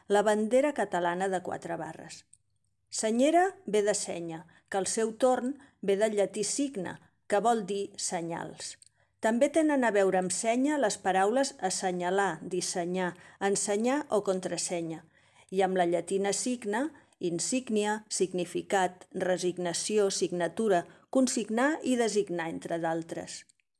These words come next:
Antigament, la femenina senya tenia un germà mascle, entre cometes, el seny, però no era el seny prudent d'ara, oposat a l'esbojarrada rauxa, sinó el seny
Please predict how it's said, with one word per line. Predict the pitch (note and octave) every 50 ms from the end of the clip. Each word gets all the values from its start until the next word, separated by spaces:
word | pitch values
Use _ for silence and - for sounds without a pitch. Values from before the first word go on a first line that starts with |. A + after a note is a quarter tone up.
| _ _ _ -
Antigament, | G#3+ G#3+ G#3+ - C#4 C#4 D#4 D#4 C4+ B3 C4+ D#4 F4+ G4+ G4+ - - _ _ _ _ _
la | - G3+ F#3
femenina | F#3 - F#3 F3+ F3 F3 F#3 G3 A3 A#3 G#3 E3 D#3+
senya | - - - G#3 G#3+ A3+ A3 G3 F#3 G3 C4 D#4 - - - _ _
tenia | - B3+ B3 A#3+ B3+ C#4 C#4
un | C4+
germà | B3+ A#3+ G#3 G3 G3+ G3 G#3+ - - _
mascle, | - F3 E3 E3 E3+ - - - - - - - - _
entre | _ F3+ F#3+ F#3 - F3+ F3
cometes, | F3+ F#3 E3+ F3+ F3 E3+ E3 E3+ D#3 D3+ - - - - - _ _ _ -
el | F#3 F#3 F3+
seny, | - - F#3 E3+ E3 D#3+ D#3 D#3+ - - _ _ _ _ _ _
però | - G3 F#3 F3+ F3+
no | F#3+ G3 G#3
era | G#3+ A#3+
el | A#3+ A3+
seny | - - A#3 A#3 A#3+ A#3 A3
prudent | - G3 G3 F#3 F#3 F#3 E3 E3+ F3
d'ara, | F#3 G#3+ B3+ C4 A3 D#3+ E3 - - _ _ _ _ G#3+
oposat | G#3+ G3+ - G3 F3+ F#3 F#3+ F#3 F#3
a | F#3+ F3+
l'esbojarrada | F3 F3 F3 - E3+ F3 F#3 F3 E3 F#3 F3+ F3 F3 E3+ E3+ E3 E3 D#3+ E3
rauxa, | E3 E3 E3+ D#3+ D#3 - - E3+ F3 - _ - - -
sinó | _ - - G3+ F#3 F#3 F3 E3
el | E3+ E3+
seny | - - A#3 A#3 A#3 A3 A#3 C4+ D#4+